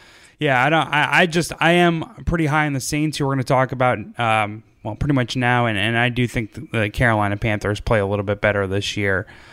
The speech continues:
Um, so that's the other reasons for under eleven and a half. Actually, we're not gonna talk about the Saints right now. What do you have on, on,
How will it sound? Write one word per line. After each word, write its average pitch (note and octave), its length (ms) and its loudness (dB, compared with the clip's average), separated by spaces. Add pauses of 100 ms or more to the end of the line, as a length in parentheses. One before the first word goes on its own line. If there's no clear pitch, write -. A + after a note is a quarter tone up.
(260)
Um, G#2 260 2
so A#2+ 140 2
that's A2+ 180 0
the A2+ 100 0
other G2+ 200 0
reasons G2 520 -2
for G2+ 520 -2
under G2 440 -2
eleven G#2+ 360 -2
and F#2+ 100 -6
a G#2 40 -6
half. G2 380 -8
Actually, D3 280 -4
we're C3 100 -6
not C3 140 -4
gonna A#2+ 80 -8
talk A2 140 -4
about G2 100 -12
the - 80 -16
Saints G2+ 260 -6
right G#2 160 -4
now. G#2+ 160 0
What C3+ 120 0
do G#3 60 2
you A3 120 2
have G#2+ 240 0
on, G2 240 -6
on, G#2+ 300 -6